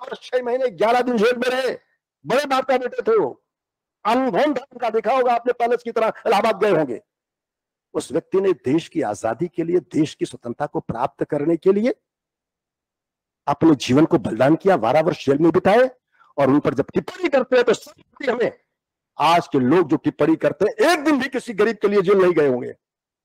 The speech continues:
लेकिन गांधी पर जब कमेंट करते, नेहरू पर कमेंट करते तो कष्ट होता है। This is my appeal to you।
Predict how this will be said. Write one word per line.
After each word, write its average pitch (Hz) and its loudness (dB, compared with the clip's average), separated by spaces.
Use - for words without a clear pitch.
लेकिन 131 -6
गांधी 139 -2
पर - -8
जब - -6
कमेंट 143 0
करते, 120 -6
नेहरू 127 -2
पर - -8
कमेंट 131 -6
करते - -8
तो - -20
कष्ट 160 0
होता 127 -4
है। 101 -18
This 147 0
is 117 0
my 117 6
appeal 139 0
to 120 -2
you। 104 -4